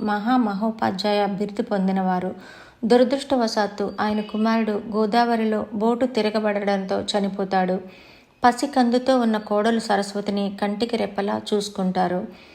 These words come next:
ఓ కళాశాలకు చెందిన కాంతారావు సూచనతో చదువులో పడితే కోడలు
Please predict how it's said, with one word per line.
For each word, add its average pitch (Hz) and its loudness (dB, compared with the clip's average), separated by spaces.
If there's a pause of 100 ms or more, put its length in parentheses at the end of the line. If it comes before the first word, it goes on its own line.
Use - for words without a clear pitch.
(340)
ఓ 247 6
కళాశాలకు 254 2
చెందిన 226 2
కాంతారావు 220 2
సూచనతో 202 -4 (100)
చదువులో 240 2
పడితే 208 -4 (100)
కోడలు 233 2